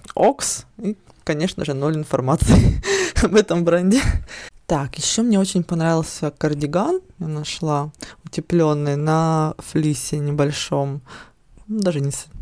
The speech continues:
не небольшом, а среднем, я бы сказала. Здесь мне понравилось, конечно же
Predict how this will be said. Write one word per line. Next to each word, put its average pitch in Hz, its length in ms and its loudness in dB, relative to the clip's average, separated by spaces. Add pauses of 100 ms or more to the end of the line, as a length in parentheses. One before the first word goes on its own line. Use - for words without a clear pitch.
не 143 160 -4
небольшом, 135 560 -2
а 123 40 -2
среднем, 208 420 2
я 190 120 6
бы 180 120 2
сказала. 156 580 0
Здесь 160 340 0
мне 160 100 2
понравилось, 160 800 2
конечно 147 480 0
же 143 300 0